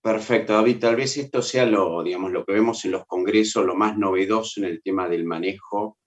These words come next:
este, en la prevención de infecciones del ligamento cruzado anterior. Eh, la realidad es que cuando nosotros, por ejemplo, voy a hablar de mi experiencia particular en mi hospital, lo planteamos en el, en el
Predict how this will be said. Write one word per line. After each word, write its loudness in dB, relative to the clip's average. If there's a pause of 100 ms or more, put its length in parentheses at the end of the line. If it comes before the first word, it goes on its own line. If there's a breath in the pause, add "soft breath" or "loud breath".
(340)
este, -4
en -2
la -2
prevención 0
de 2
infecciones -6
del -6
ligamento -2
cruzado -6
anterior. 2 (580)
Eh, 2
la 0
realidad 0
es -10
que 2
cuando -4
nosotros, -2
por -2
ejemplo, -14
voy -2
a 2
hablar 0
de 0
mi -4
experiencia -6
particular 0
en 2
mi 0
hospital, 0
lo 4
planteamos -2
en -2
el, -6 (120)
en -6
el -6